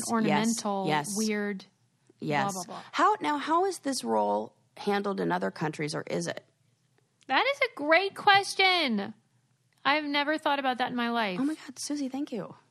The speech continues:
Speaker 2: <laughs> I'm
Speaker 1: Anytime
Speaker 2: so
Speaker 1: you tell me that's a
Speaker 2: excited
Speaker 1: good
Speaker 2: right now.
Speaker 1: question, I'm always like, "Oh, I got Susie's wheels turning. This is great."
Speaker 2: Yeah, you did, 'cause I have never given that a thought.
Speaker 1: 'Cause, I mean,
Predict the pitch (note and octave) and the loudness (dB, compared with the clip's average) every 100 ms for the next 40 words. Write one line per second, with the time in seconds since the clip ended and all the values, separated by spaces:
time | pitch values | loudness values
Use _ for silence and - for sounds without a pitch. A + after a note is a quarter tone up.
0 | _ _ _ _ - A#3+ - - B3+ A4+ | _ _ _ _ -6 -4 -2 2 4 6
1 | F4+ D#4 F4+ C#4 A#3+ - G4 D#4+ C#4 A#3 | 8 8 6 6 6 6 4 4 4 4
2 | A#3 G#3+ F3+ E3 - F#3 G3 G3+ G3 G3 | 2 2 0 -2 0 0 0 -2 -6 -8
3 | - - - - - - - - - C#4+ | -10 -18 -18 -18 -12 -10 -10 -8 -8 -6
4 | - D4+ D4+ C#4+ E4 E4+ - F3+ - C4+ | -4 -4 -4 -2 -4 -4 -4 -4 -4 -8
5 | D4 - B3 A#3+ C4+ D#4 E4+ C#4 A3+ C#4+ | -8 -6 -2 2 4 4 4 0 0 2
6 | D#4 A#3 A#3+ A3+ A3+ A3 A3 G#3+ A3 G#3+ | 2 2 -2 0 0 0 0 0 -2 -2
7 | A#3+ B3 A#3+ G#3+ G#3 G#3+ F#3+ F#3 - A3 | -2 -4 -4 -4 -2 -2 -2 -2 -4 -8
8 | - C4+ G4 D#4+ - - - - _ - | -4 -4 0 0 0 -6 -14 -14 _ -8
9 | A#3 B3 | -4 0